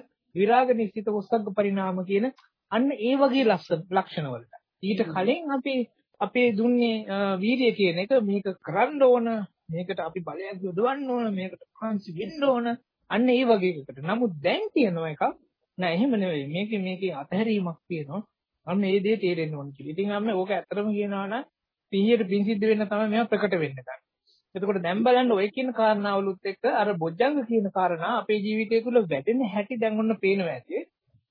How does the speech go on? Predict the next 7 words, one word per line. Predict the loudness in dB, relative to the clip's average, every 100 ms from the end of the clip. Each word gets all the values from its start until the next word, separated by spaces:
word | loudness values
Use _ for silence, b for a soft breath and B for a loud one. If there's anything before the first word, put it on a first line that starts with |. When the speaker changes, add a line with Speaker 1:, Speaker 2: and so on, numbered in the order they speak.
| -6
Speaker 1:
සතිය | -4 2 2
තියෙන | 4 2 2
හින්දා | 2 0 -2
ධම්මවිචය | 0 0 0 0 2
ඇති | 2 2
වෙලා | 2 2 -4
තියෙනවා. | _ _ -14